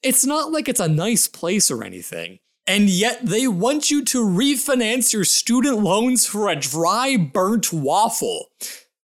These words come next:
In other positive news, nasa finds the whole Artemis mission to be a big success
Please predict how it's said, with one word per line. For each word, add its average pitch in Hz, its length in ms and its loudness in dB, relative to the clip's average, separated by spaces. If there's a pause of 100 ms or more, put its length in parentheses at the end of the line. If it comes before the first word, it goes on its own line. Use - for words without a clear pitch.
(320)
In 175 160 2
other 233 240 2
positive 92 600 -6
news, 123 460 0 (260)
nasa 226 440 0
finds 113 440 -2
the 98 140 -2
whole 190 340 -2
Artemis 175 480 -2
mission 120 380 -4
to 151 140 -4
be 190 280 -2
a 196 200 -2 (180)
big 247 260 0
success - 800 0